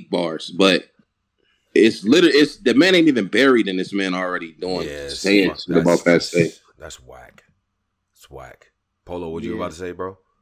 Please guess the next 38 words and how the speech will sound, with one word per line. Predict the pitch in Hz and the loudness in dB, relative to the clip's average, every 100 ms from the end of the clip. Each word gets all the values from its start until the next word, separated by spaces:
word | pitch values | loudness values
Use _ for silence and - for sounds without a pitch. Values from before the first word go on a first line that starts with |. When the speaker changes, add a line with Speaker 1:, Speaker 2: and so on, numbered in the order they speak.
| _ _ _ - | _ _ _ -14
Speaker 3:
Um, | 131 135 113 123 | -12 -10 -10 -8
no, | 165 | -4
I | 160 | -4
was | 151 147 | -4 -8
just | 147 - | -12 -10
saying, | 170 160 135 | -8 -8 -8
like, | 127 | -10
even | 120 160 160 | -6 -6 -6
after | 147 151 143 | -8 -8 -10
when | 127 | -10
Pat | 147 135 | -10 -10
Stay | 131 | -10
said | 123 143 131 | -10 -10 -10
that, | 117 113 | -10 -8
he | 160 | -10
kinda | - 170 151 131 | -10 -12 -10 -10
even | 131 123 | -10 -12
switched | 117 - - | -12 -12 -12
his | 110 - | -16 -14
style | 120 135 123 | -10 -8 -8
up | 113 | -12
after | 113 110 - | -12 -14 -12
that, | 123 127 | -12 -8
even | 123 139 135 | -8 -8 -10
especially | 110 147 160 147 | -12 -12 -12 -10
after | 131 113 | -10 -10
the | 101 | -14
Calico | 135 135 127 110 | -10 -10 -10 -14
battle. | 98 104 95 92 _ _ _ | -14 -16 -16 -20 _ _ _
He | 98 | -16
Speaker 2:
Mm-hmm. | 90 | -12
Speaker 3:
kinda, | 156 135 110 | -10 -10 -12
like, | 104 98 | -14 -16
I | 98 113 | -16 -16
think | 131 117 | -16 -16
he | 120 | -18
kinda, | 139 117 | -16 -16
like, | 104 95 | -16 -18